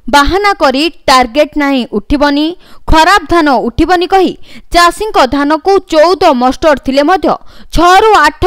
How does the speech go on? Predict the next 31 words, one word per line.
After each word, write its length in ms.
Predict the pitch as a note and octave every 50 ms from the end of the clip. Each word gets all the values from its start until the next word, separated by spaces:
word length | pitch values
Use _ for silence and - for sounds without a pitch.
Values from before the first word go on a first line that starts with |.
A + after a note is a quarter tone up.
| G4+ D4
କେଜି 260 | - D4 C4+ B3 E4 F4
କାଟିବାକୁ 540 | - D4 C4+ C4 - - C#4+ C#4+ - - C4+ D4
ବାଧ୍ୟ 300 | C4 D#4 D4 C#4+ A#3+ D4 C#4
କରୁଛନ୍ତି। 540 | - G3 F3 E3+ - - A3 G#3 - B3 A3 - _ _ _ _ _ _ - - - -
ଗନି 340 | A#3+ A#3+ D4 D4+ D4+ D#4 F4 D#4+
ବେଗ 220 | C4+ B3+ A#3+ C4+ C#4+ E4
ଚାଷୀ 380 | - - D4+ C#4 C4+ - D4+ D4+
ନିଜେ 340 | D#4 E4 E4 D#4+ C4 C#4+ D4
ଆଣୁଛି। 440 | A#3+ F#3 F3 - C4+ - - - B3+ - _ _ _ - - - - - A#3 -
ଚାଷୀଙ୍କ 440 | - E4+ F4 F4 - G4 G#4 G#4+ A4 A#4+ A4+
ଧାନ 240 | C#4+ D#4+ D4 C#4 D4 E4+ F#4 - - -
ଖୋଲା 300 | D#4+ D#4 D4+ D#4+ F4 F4+ - -
ଆକାଶ 280 | B3+ B3+ - D4+ D#4 - -
ତଳେ 220 | - F#4+ F#4 D4 C4+ - - - - - - -
ଖଳାରେ 420 | - E4 F4 F4+ F#4+ G#4 G#4 G#4+ F#4
ପଡ଼ି 260 | C4+ C#4 C4 B3 G#3
ରହିଛି। 360 | - A#3+ A#3+ F#3+ - - C4+ - - _ _ _ - _ _ _ -
ଶୀତ 260 | - D#4 D#4+ - D#4 D#4
କାକରରେ 560 | D4 D4+ D4 C#4 - F4 D#4 E4+ E4 D4+ D4+ B3
କଟୁଛି 460 | - B3+ C4 - E4 C#4 - C4 C4 D4+ C#4 - _
ଚାଷୀଙ୍କ 420 | - D#4 D4 C#4+ - E4+ D4+ C4 G#3+
ଜୀବନ। 280 | F3 E3+ F3 F#3+ G3 A3 A3+ - - _ - _ _ _ _ - - -
ମାସ 280 | C#4 E4+ F4 F#4+ F#4 - A4+ A4 G4+
ମାସ 240 | E4+ D#4 D#4 - - F#4+
ଧରି 260 | D4+ F4 F#4 F#4+ G4 G4
ଶୀତରେ 440 | - - D#4+ C4 - E4 E4 F4+ F#4+
ଚାଷୀ 420 | - - - E4 D4+ D#4 - F#4 F#4
ତା 140 | - F#4 F4+
ଧାନକୁ 440 | D#4+ B3+ C4+ C4+ C#4+ D#4 F4 D#4 D#4 A#3+
ଜଗି 240 | A3 F#3+ F#3+ F#3
ବସୁଛି। 420 | F3+ F#3 F3+ - G#3+ G3 - -